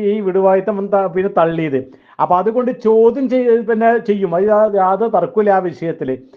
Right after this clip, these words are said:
അത് നിങ്ങൾ പറഞ്ഞാലല്ല, നിങ്ങൾ ഇനി ഇതിന്റെ അപ്പുറത്തേക്ക് നേതാക്കന്മാർ, നിങ്ങളെ കൂട്ടത്തിൽ നിന്ന ഏത് വിഭാഗക്കാർ വന്നാലും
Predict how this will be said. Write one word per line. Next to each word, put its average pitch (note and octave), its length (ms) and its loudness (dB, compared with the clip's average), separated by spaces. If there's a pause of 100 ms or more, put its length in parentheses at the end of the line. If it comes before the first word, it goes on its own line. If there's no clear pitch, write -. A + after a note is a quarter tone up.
(160)
അത് E3 180 2
നിങ്ങൾ E3+ 300 0
പറഞ്ഞാലല്ല, A#3+ 520 2
നിങ്ങൾ G3+ 300 -2
ഇനി G#3 160 -2
ഇതിന്റെ G#3+ 180 0
അപ്പുറത്തേക്ക് G#3+ 460 -2
നേതാക്കന്മാർ, G#3+ 540 0
നിങ്ങളെ G3+ 220 -2
കൂട്ടത്തിൽ G#3 440 -2
നിന്ന A3 260 0 (220)
ഏത് F3+ 200 2
വിഭാഗക്കാർ G#3+ 520 2
വന്നാലും F3+ 560 2